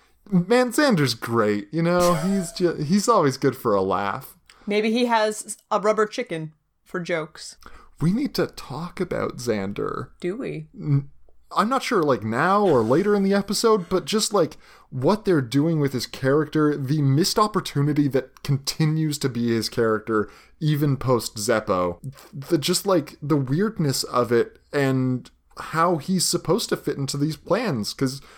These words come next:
Speaker 1: I guess we've sort of skipped over a thing where Xander's being lazy and depressed, and, you know, Anya comes in and has a nice touching moment with him, and I, I don't mean a moment with a lot of touching.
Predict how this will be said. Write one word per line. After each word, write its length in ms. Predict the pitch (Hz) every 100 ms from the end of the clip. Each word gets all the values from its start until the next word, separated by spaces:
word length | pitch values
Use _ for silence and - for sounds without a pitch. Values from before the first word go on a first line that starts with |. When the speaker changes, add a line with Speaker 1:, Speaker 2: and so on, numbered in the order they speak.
| -
Speaker 1:
I 80 | 180
guess 180 | 196 196
we've 320 | 185 151 127 - _ _
sort 240 | 143 185 151
of 80 | -
skipped 300 | 165 160 143
over 260 | 139 139
a 60 | 120
thing 340 | 131 123 120
where 360 | 113 113 110 - - -
Xander's 480 | 123 123 131 123 117
being 240 | 117 120 110
lazy 320 | 117 113 117
and 100 | 101
depressed, 600 | 98 - 123 113 - 123
and, 280 | 110 110 104 - -
you 100 | 175
know, 160 | 113
Anya 360 | 127 127 123 120
comes 280 | 123 110 127
in 100 | 147
and 140 | 160
has 180 | 107 104
a 80 | 104
nice 240 | 101 -
touching 320 | - - 101
moment 280 | 95 98 104
with 160 | 110 160
him, 100 | 175
and 100 | 117
I, 100 | - - -
I 100 | 123
don't 320 | - 120 123
mean 360 | 127 110 131 139 - -
a 60 | 120
moment 300 | 110 113 113
with 140 | 110
a 40 |
lot 180 | 110 104
of 100 | 101
touching. 300 | 104 98 113